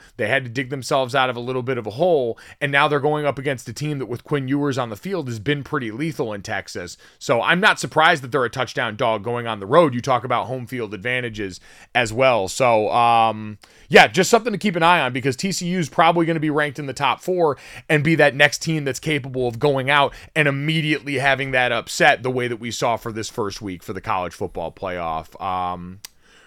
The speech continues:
Brandon, whether you're hosting game day or movie night, DiGiorno knows that planning a watch party on a budget isn't easy.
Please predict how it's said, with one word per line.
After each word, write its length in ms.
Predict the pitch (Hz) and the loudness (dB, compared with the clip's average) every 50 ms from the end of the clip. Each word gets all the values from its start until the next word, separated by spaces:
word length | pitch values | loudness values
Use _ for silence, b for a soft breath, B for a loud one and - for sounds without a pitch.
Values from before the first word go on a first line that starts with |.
| b b | b b
Brandon, 360 | b 208 233 226 220 202 - _ _ _ _ _ _ _ _ _ _ _ _ _ | b 8 8 8 8 4 0 _ _ _ _ _ _ _ _ _ _ _ _ _
whether 180 | 156 190 185 220 | -4 -2 -2 -2
you're 160 | 202 185 165 | -2 -2 -2
hosting 420 | 147 220 269 294 247 - 302 254 233 | 0 0 -2 -2 -4 -6 -6 -6 -4
game 300 | 226 233 233 240 240 226 | -4 -4 -4 -4 -4 -4
day 220 | 240 233 233 226 | -2 -2 -2 -2
or 220 | - 208 226 240 | -2 -2 -2 -2
movie 360 | 226 220 240 240 196 185 165 135 | -2 -2 -4 -4 -4 -4 -2 -2
night, 300 | 127 123 117 120 - - _ _ _ 120 | -2 -2 -2 -4 -6 -10 _ _ _ -6
DiGiorno 540 | 139 165 151 117 226 240 262 269 262 262 254 | -4 -2 -2 0 -2 -2 0 -2 -2 -2 -2
knows 300 | 240 247 247 247 214 190 | -2 -2 -2 -2 -2 -4
that 120 | 190 - | -6 -6
planning 360 | - - 196 190 196 208 220 | -6 -4 -4 -2 -2 -2 -4
a 60 | 214 214 | -4 -2
watch 340 | 190 180 175 165 151 - | -2 -2 -2 -2 -4 -4
party 280 | - 180 165 160 160 156 | -4 -2 -2 -2 -2 -2
on 120 | 160 160 | -2 -2
a 40 | 156 | -2
budget 440 | 139 127 147 139 131 131 135 131 - _ - | -2 -2 -2 -2 -2 -4 -6 -6 -8 _ -8
isn't 340 | 143 143 131 147 139 127 131 117 | -6 -4 -4 -6 -6 -8 -10 -12
easy. 480 | 113 117 113 101 85 87 67 - - | -10 -10 -10 -10 -10 -12 -14 -16 -18